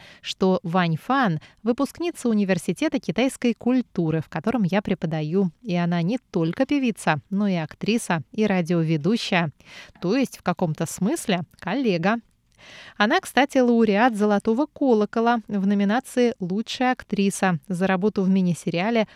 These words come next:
«Выставка жизни». Он вышел в две тысячи восьмом году.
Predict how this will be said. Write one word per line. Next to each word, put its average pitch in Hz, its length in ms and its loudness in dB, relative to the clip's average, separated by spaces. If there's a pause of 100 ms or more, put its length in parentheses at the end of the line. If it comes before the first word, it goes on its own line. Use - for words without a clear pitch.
(200)
«Выставка 190 600 -2
жизни». 170 680 0
Он 180 180 0
вышел 190 380 2
в 160 100 -2
две 170 220 0
тысячи 240 480 -2
восьмом 180 600 0
году. 170 500 -2